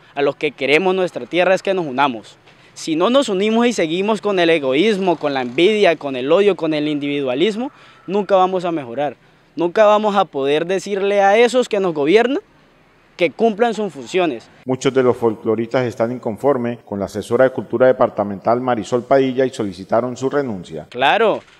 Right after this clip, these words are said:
Speaker 1: pues yo he hablado con muchos y, y tengo muchos que, que los conozco, por lo que le digo, yo nací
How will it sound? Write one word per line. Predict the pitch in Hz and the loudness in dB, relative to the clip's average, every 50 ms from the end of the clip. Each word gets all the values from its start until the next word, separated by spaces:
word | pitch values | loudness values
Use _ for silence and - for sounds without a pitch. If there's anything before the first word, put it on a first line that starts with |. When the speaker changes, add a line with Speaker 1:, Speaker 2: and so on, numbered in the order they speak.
| _ _ _ | _ _ _
Speaker 1:
pues | - 147 143 131 | -8 -6 -4 0
yo | 143 165 | 2 2
he | |
hablado | 190 233 226 233 247 | 6 6 6 6 4
con | 220 214 175 | 2 0 -4
muchos | 156 156 180 196 - - 131 107 - - _ _ _ _ _ _ _ _ _ _ _ _ | -2 0 -2 -2 -2 -6 -12 -14 -16 -20 _ _ _ _ _ _ _ _ _ _ _ _
y, | 101 107 113 117 123 117 104 | -12 -10 -8 -8 -8 -8 -10
y | 110 120 120 | -12 -16 -14
tengo | 107 - 139 156 165 180 | -8 -6 -4 -2 -2 -2
muchos | 190 196 196 185 - 196 175 - | -2 -4 -6 -2 -2 -4 -4 -2
que, | - 160 135 - | -4 -4 -4 -4
que | _ - 143 | _ -6 -4
los | 139 139 131 | -4 -4 -6
conozco, | - - 120 123 156 180 196 156 - 185 | -6 -10 -2 0 2 2 2 0 -4 -6
por | 156 - 147 139 | -6 -6 -8 -8
lo | 135 127 | -8 -10
que | - 131 | -8 -8
le | 120 120 | -6 -4
digo, | 123 147 160 160 180 175 | -2 -2 0 0 0 0
yo | 151 156 151 | 0 0 0
nací | 160 170 170 160 - 196 190 196 196 185 180 | 2 2 0 0 0 -4 -2 -2 -2 -4 -4